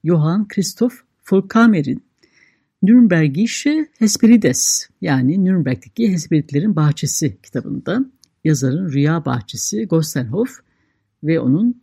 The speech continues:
e, portakal bahçesini anlatan düşsel resimler vardır bu kitapta. E, Hesperides'in bahçesi Hera'nın altın elmalarının büyüdüğü, e, Hesperitlerin koruduğu efsanevi bahçedir aslında mitolojide.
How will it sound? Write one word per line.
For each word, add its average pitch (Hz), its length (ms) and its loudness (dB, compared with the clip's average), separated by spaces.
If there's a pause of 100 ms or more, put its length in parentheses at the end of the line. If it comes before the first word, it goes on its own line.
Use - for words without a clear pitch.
e, 147 80 -8
portakal 175 580 -2
bahçesini 135 440 -4
anlatan 202 340 0
düşsel 208 320 -2
resimler 196 460 0
vardır 151 420 -6
bu - 40 -16
kitapta. - 580 -12 (800)
E, 156 400 -2
Hesperides'in 151 1200 -2
bahçesi 143 460 -4
Hera'nın 170 380 0
altın 147 480 -4
elmalarının 135 1000 -2
büyüdüğü, 160 680 -4 (100)
e, 131 180 -6
Hesperitlerin 147 640 -8
koruduğu 147 400 -4
efsanevi 151 580 -6
bahçedir 160 680 -8 (200)
aslında 131 600 -12
mitolojide. 143 640 -8